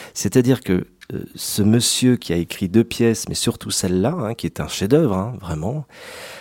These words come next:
euh, quand on lit La Duchesse d'Amalfi, on a de la comédie, de la tragédie, de la comédie burlesque, de la comédie macabre,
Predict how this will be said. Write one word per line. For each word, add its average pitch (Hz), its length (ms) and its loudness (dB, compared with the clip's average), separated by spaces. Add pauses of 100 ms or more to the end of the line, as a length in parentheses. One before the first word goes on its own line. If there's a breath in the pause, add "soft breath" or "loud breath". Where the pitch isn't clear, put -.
(180 loud breath)
euh, 92 120 -2
quand 104 200 0
on 104 80 4
lit 117 100 4
La 120 140 4
Duchesse 98 340 -2
d'Amalfi, 98 680 0
on 107 140 2
a 92 120 4
de 85 40 -2
la 85 100 -2
comédie, 117 500 2
de 127 60 -4
la 98 100 0
tragédie, 107 640 -2 (280)
de 92 60 -4
la 92 60 2
comédie 110 400 2
burlesque, 101 680 0 (140)
de 90 60 -4
la 95 80 2
comédie 101 400 2
macabre, 101 680 -2